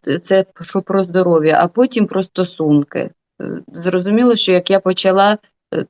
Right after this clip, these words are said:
зупиняти себе, відслідковувати свої думки, е, і свої слова. І це я тільки, е,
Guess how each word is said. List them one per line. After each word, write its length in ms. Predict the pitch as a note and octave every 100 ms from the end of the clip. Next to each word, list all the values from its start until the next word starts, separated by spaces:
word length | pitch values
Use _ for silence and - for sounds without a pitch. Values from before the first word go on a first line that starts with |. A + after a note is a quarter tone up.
| _ _ _ _ _
зупиняти 840 | D#3+ F3 F#3 G3 F#3+ F3+ F3 F3 D#3
себе, 560 | - D#3+ D#3 D#3 - - E3
відслідковувати 1160 | F3 - G#3 G#3+ - F#3 G#3+ G#3+ F#3+ F#3+ F#3
свої 800 | F3+ E3+ F3+ F#3 F#3 F3 F2+ - - _ _
думки, 720 | - E3+ F3 E3+ F#3 F3+ F#3 F#3 _ _ _ _ -
е, 220 | - - - - _
і 300 | - F3+ F3
свої 340 | F3 E3+ F3 F3+
слова. 640 | - F#3 E3+ E3 D#3+ D#3+ _ _
І 100 | E3+
це 220 | F3 G#3
я 160 | G#3+ G#3
тільки, 420 | - A#3+ A#3 -
е, 160 | F#3